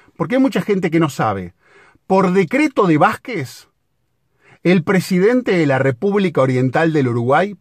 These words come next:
puede negociar directamente con el empresario que venga a poner una determinada cantidad de dinero en este país. Hacer el negocio así, frente a frente,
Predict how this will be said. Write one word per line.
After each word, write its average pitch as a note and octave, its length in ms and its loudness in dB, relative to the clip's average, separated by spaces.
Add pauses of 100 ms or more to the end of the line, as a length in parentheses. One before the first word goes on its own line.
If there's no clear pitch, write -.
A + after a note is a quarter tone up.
puede G3+ 320 2
negociar C#3 720 -2 (640)
directamente A#3 920 0
con E3+ 160 2
el D#3+ 140 2
empresario D#3 640 0
que D3 160 -2
venga G3 440 0
a D3 140 0
poner E3+ 480 0 (1080)
una E3+ 260 4
determinada E3+ 680 2
cantidad D3 560 2
de D#3 60 4
dinero D3+ 320 2
en D3 60 0
este C#3 180 -2
país. G#2 440 -8 (380)
Hacer F3 300 0
el C4+ 120 2
negocio A3+ 480 2
así, E3+ 420 -8 (200)
frente A#3+ 440 2
a F3+ 60 4
frente, C#3+ 480 0